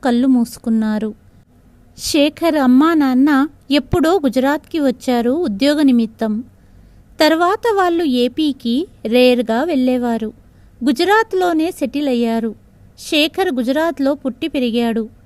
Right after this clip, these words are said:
వేసవి సెలవుల్లో అప్పుడప్పుడు ఏపీకి వచ్చేవాడు. ఇంట్లో మాట్లాడడం వల్ల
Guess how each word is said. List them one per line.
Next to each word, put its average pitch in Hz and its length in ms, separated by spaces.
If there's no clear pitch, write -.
వేసవి 415 420
సెలవుల్లో 339 600
అప్పుడప్పుడు 311 720
ఏపీకి 277 500
వచ్చేవాడు. 220 720
ఇంట్లో 339 400
మాట్లాడడం 262 760
వల్ల 247 440